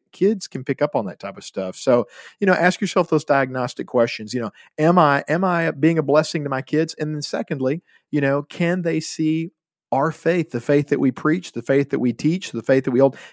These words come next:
Can, how can my kids see that in action? How can I demonstrate that to them today? And sometimes when you're tired,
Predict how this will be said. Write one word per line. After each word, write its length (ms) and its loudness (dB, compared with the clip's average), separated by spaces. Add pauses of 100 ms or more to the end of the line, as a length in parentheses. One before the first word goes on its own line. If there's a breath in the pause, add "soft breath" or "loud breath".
Can, 180 4
how 180 2
can 160 -4
my 140 0
kids 260 -4
see 180 -4
that 200 0
in 100 -6
action? 440 -8 (220 soft breath)
How 120 4
can 100 4
I 100 4
demonstrate 560 0
that 240 0
to 120 0
them 180 -6
today? 440 -4 (240 loud breath)
And 100 -8
sometimes 400 0
when 140 2
you're 100 0
tired, 480 2